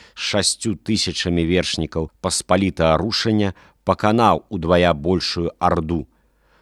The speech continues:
У ранку гэтага дня беларуская конніца падышла да Клецка і спынілася перад ракою Лань, на другім беразе якое стаялі гатовыя да бітвы татары. Пад густым абстрэлам нашыя жаўнеры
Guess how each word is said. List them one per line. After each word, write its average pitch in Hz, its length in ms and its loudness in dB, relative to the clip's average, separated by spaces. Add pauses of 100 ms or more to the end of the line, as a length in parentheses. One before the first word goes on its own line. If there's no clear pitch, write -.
(100)
У 76 140 -2
ранку 120 400 2
гэтага 76 400 -2
дня 113 240 0
беларуская 80 640 -4
конніца 117 480 -4
падышла 92 480 -2
да 101 80 0
Клецка 85 560 -2
і 76 60 -4
спынілася 104 760 -2
перад 101 240 2
ракою 101 640 0
Лань, 98 480 2 (400)
на 82 160 0
другім 78 320 -2
беразе 76 480 -2
якое 110 460 0
стаялі 104 580 0
гатовыя 98 480 0
да 82 160 0
бітвы 76 400 -6
татары. 71 560 -2 (400)
Пад 76 160 -4
густым 95 480 -4
абстрэлам 95 640 -2
нашыя 90 400 -2
жаўнеры 80 560 -2